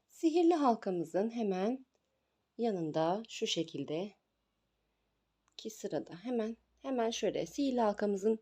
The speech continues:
yanlarına yerleştiriyoruz. Gördüğünüz gibi, evet görebildiniz. Şu şekilde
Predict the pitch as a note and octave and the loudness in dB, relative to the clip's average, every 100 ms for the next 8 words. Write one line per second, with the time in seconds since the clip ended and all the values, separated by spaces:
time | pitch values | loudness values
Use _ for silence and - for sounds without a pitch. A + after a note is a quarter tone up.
0 | _ _ _ A3 A3 E3 D3 C#3 C3 A#2+ | _ _ _ -6 -4 -4 -4 -6 -8 -8
1 | A#2 A#2+ - - C3+ C3+ - A3 D3+ C3+ | -8 -8 -12 -12 -12 -8 -2 -2 -4 -8
2 | B2+ - G3 A#3+ - _ _ _ _ _ | -10 -2 -2 -2 -6 _ _ _ _ _
3 | _ _ _ _ - - - F#3 D3 C3 | _ _ _ _ -16 -14 -6 -4 -4 -6
4 | - F3+ A#3+ - _ _ _ _ _ - | -8 -6 -8 -12 _ _ _ _ _ -18
5 | - C#4+ G#3+ - D3 F3 B3+ | -10 -6 -6 -6 -6 -4 -4